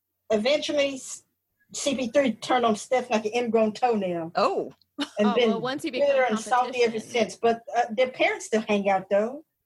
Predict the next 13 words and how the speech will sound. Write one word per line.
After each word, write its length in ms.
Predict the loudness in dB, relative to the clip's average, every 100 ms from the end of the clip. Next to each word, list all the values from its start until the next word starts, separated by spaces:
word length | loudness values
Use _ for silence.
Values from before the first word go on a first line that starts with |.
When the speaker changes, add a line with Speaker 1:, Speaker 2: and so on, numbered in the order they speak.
| _ _ _ _ _ _
Speaker 3:
I 80 | -6
mean, 80 | 0
Speaker 1:
And 40 | 0
I 20 |
Speaker 3:
once 120 | 0
you 60 | -4
Speaker 1:
just 120 | 0
Speaker 3:
become 180 | 0 2
Speaker 1:
find 100 | -2
that 100 | -2 -4
weird. 20 |
Speaker 3:
competition, 500 | -4 -6 -8 -14 -10 -12 -12 -18 -18 -20 _ _ _ _ -2
Speaker 1:
Huh? 280 | 2 2